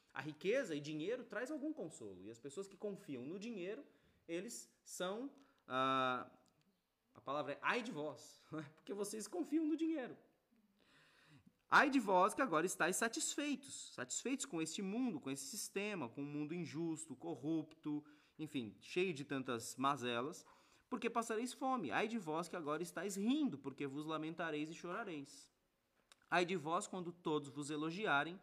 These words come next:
porque os antepassados deles fizeram o mesmo com os falsos profetas. Então Jesus está a denunciar a era presente. E ele traz o reino dos céus pra aqui. E de repente, aqui,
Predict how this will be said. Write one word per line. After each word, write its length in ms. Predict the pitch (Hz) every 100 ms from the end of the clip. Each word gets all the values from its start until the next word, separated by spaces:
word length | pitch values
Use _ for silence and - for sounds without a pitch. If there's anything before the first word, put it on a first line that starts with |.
| - - _
porque 200 | - 202
os 140 | 190 175
antepassados 680 | 208 220 180 175 151 147 156
deles 340 | 123 131 147
fizeram 400 | - 175 127 147
o 40 | 180
mesmo 440 | 139 127 127 156 - _
com 100 | -
os 140 | 202 -
falsos 380 | 151 135 160 -
profetas. 680 | - 202 117 104 _ - _ _ _ _ _
Então 120 | 139
Jesus 300 | 143 190 233
está 200 | 220 214
a 20 |
denunciar 920 | 180 185 226 285 - 190 165 226 202 -
a 280 | 175 - -
era 380 | 180 262 330 247
presente. 760 | - 170 135 113 90 - - - _ _ _ _ _ - - - - - - 143
E 80 |
ele 180 | 180 240
traz 360 | - 196 214 214
o 60 | 220
reino 440 | 160 202 254 277
dos 180 | 240 233
céus 560 | - 180 190 262 - - - -
pra 120 | 190
aqui. 360 | 254 202 175 175 _ _ _ _ _ _ _ _ _ _ _ _ _ _ _
E 60 | 143
de 140 | 202
repente, 540 | 226 190 208 170 - -
aqui, 600 | 180 - - 233 330 -